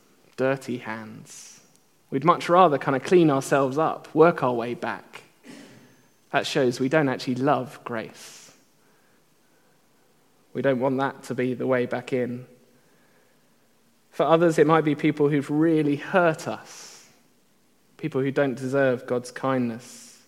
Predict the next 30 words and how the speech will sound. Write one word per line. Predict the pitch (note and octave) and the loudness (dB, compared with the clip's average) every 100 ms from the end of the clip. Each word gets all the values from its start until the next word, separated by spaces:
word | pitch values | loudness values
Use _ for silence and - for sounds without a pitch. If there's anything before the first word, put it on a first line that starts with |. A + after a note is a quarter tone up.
| _ _ _ _ _ _ _ - | _ _ _ _ _ _ _ -4
maybe | C3+ C3+ | 0 4
those | C3+ C3 | 4 2
who've | B2 | -2
opposed | B2 - D#3+ C#3+ - | -2 2 4 2 -2
us | A2+ - | -8 -6
or | B2 B2+ | -2 0
embarrassed | B2 C#3 F3 D3 - - | 0 0 2 0 -2 -10
us | G#2+ - | -12 -14
for | - B2 | -10 -8
our | |
Christian | A#2+ C#3+ - - A#2 | -6 -6 -6 -8 -8
stand. | - C3 C3 A#2+ A2+ A2 - - _ _ _ _ - _ _ _ - | -8 -6 -6 -6 -10 -16 -20 -20 _ _ _ _ -20 _ _ _ -14
It | - | -8
might | B2+ B2 | -4 -4
be | B2 | -2
a | A#2+ | -4
consistently | - B2 D3 - C3 A#2+ C3 | -2 -4 -6 -6 -4 -2 -2
hostile | C#3 - A#2+ B2 | -2 -4 -4 -4
boss. | B2 C#3+ A#2 - | -2 -2 -2 -6
It | G2 | -8
might | A#2 B2+ | -6 -6
be | A#2+ | -4
a | B2+ | -2
mocking | C3+ C#3 C3+ B2+ | 0 -2 -4 -6
friend. | A#2+ D3 C#3+ B2 A#2+ | -2 0 0 0 -4
It | A#2+ | -2
might | C#3 B2+ | -2 -2
be | C3 | -2
an, | B2+ - - | -4 -6 -8
uh, | C3 B2+ A2+ | -6 -6 -8